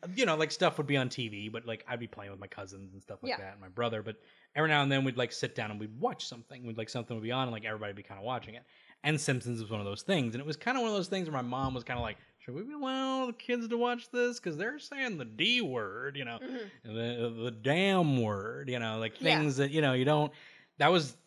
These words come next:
Speaker 1: that was crazy back <laughs> then for a cartoon, you know?
Speaker 2: Well, I mean,
Speaker 1: Uh,
Speaker 2: they also had a lot of stuff that was, I don't know if it's later seasons, but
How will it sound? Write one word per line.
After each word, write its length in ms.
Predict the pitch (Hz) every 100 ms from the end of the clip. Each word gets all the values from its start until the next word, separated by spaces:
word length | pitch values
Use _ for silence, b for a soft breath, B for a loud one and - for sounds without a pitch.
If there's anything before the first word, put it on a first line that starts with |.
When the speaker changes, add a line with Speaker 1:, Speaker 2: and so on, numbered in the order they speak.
| -
Speaker 1:
that 120 | 135
was 100 | 170
crazy 400 | - 233 247 160
back 240 | 123 107 - -
<laughs> 140 | -
then 180 | 233 214 -
for 160 | 175 143
a 40 |
cartoon, 560 | - 139 - 254 151 113
you 80 | 113
know? 260 | 113 135 B B -
Speaker 2:
Well, 100 | 330
I 60 | 339
mean, 200 | 339 320
Speaker 1:
Uh, 20 |
Speaker 2:
they 80 | 285
also 300 | 240 285 269
had 180 | 254 240
a 40 |
lot 160 | 233 208
of 40 | 220
stuff 180 | 220 208
that 100 | 170
was, 220 | 190 202 - _ _ _ _ - 262 262 - 277
I 100 | 277
don't 100 | 277
know 80 | 269
if 60 |
it's 120 | 233 220
later 280 | 214 214
seasons, 300 | 254 269 269
but 120 | 214